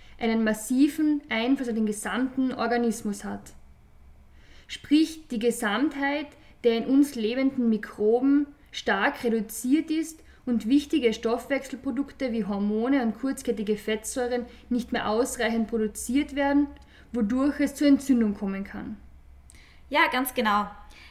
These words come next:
Speaker 2: Vielen Menschen ist nämlich nicht bewusst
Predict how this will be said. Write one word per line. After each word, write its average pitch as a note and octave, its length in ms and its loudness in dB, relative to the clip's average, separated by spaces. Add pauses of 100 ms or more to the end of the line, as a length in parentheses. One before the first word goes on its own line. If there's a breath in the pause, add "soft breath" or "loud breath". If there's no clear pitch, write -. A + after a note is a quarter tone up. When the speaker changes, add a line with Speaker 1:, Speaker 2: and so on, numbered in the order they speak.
(280 loud breath)
Speaker 2:
Vielen D4 380 0
Menschen C4 400 2
ist B3 180 -4
nämlich A#3+ 300 2
nicht C#4 280 0
bewusst C#4+ 640 -2